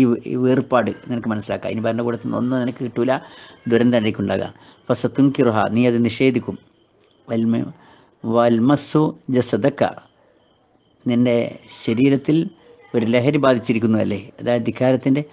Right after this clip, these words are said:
"വൻളുർ ഹൽ യഹസ്സു", എങ്ങനെയാ അത് നിനക്ക് അനുഭവപ്പെടുന്ന നോക്കിക്കോ, കണ്ടറിഞ്ഞോ, അതിൻ്റെ ദുരന്തം നീ അറിയും. ഭരണകൂടം നിന്നെ പറ്റ എല്ലാ നിലക്കും തകർക്കും. "വഹ്ബിസ് അർഖക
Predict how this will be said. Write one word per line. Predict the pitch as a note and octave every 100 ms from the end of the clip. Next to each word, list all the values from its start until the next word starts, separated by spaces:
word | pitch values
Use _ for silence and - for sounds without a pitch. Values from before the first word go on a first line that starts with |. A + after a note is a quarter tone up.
| - -
"വൻളുർ | B2 C3 C3+
ഹൽ | G#2 B2+ C3
യഹസ്സു", | A#2+ A#2 - G#2 - - _
എങ്ങനെയാ | - B2+ C3 B2+
അത് | B2
നിനക്ക് | A#2 A2+ A#2
അനുഭവപ്പെടുന്ന | A#2 C3 A2 A#2 A2+ A#2
നോക്കിക്കോ, | G#2+ G#2 A2 G#2+ -
കണ്ടറിഞ്ഞോ, | A2+ A2 G2 F#2+ - _ _ _ _
അതിൻ്റെ | A#2 A2+
ദുരന്തം | A2 A2+ A2 A#2+
നീ | A2+ G#2+
അറിയും. | F#2+ - - _ _ _ _ _ _
ഭരണകൂടം | A2+ A#2+ B2 B2
നിന്നെ | A#2+ A#2+ -
പറ്റ | C#3 -
എല്ലാ | B2 B2+
നിലക്കും | C#3+ C3 -
തകർക്കും. | A2+ G#2+ G2+ F2+ -
"വഹ്ബിസ് | B2+ - A#2+ C#3+ D3 - - _ - - _ _ -
അർഖക | B2+ B2 D#3+ C#3+